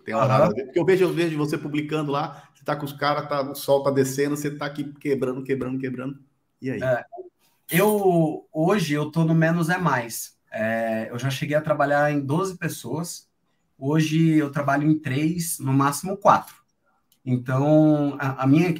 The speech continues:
Speaker 2: equipe é muito alinhada ali, tipo daquela questão de,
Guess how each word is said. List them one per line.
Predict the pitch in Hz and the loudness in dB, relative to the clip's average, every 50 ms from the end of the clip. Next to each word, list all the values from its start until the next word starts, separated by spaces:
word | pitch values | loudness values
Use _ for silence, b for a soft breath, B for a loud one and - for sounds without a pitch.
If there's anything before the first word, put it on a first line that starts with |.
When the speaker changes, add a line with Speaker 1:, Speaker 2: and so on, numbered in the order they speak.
| - _ | -6 _
Speaker 2:
equipe | 147 139 139 - 165 165 - 180 | -6 -6 -4 -4 -8 -4 -2 0
é | 175 | 4
muito | 170 165 160 165 170 170 208 | 4 4 4 4 2 0 -2
alinhada | 190 190 190 170 156 151 156 156 151 | -4 0 0 2 4 4 4 4 4
ali, | 143 135 135 147 156 156 | 2 2 2 2 2 0
tipo | 156 - 160 - - 165 | 0 -4 -10 -4 -2 2
daquela | 160 160 156 - 156 160 156 151 | 2 2 2 2 4 4 4 2
questão | 151 - 147 147 - - 147 151 151 | 0 -4 -8 -6 -4 -2 0 2 2
de, | 151 143 147 151 143 143 139 131 123 b | 2 2 0 0 0 0 0 0 -4 b